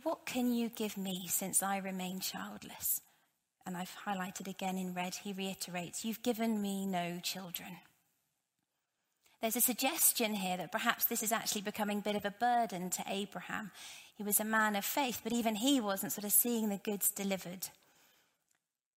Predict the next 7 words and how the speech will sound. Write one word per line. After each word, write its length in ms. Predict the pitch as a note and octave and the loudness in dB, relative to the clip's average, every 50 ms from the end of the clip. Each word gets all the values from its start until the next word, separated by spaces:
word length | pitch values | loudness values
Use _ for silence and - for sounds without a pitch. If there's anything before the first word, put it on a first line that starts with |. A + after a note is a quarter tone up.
| _ _ _ _ _ _ _ _ _ _ _ _ _ _ _ _ _ _ _ | _ _ _ _ _ _ _ _ _ _ _ _ _ _ _ _ _ _ _
And 100 | A3 A3 | 0 2
then 120 | A3 A3 | 2 2
the 60 | G#3+ | 2
Lord 280 | G#3+ G#3+ G#3+ G#3+ G3+ G3+ | 2 2 2 0 0 -2
responds 720 | G#3 G3+ - - - D4+ C#4+ A3+ G3 F#3 F#3 F#3+ F#3+ F#3 | 0 -2 -2 2 4 4 4 6 4 2 0 0 -2 -2
and 160 | F#3+ G3 G3 F#3+ | -2 0 4 4
says, 560 | - - G3 F#3+ F#3+ F#3+ F#3+ F#3+ - - | 4 4 4 2 2 2 4 4 2 2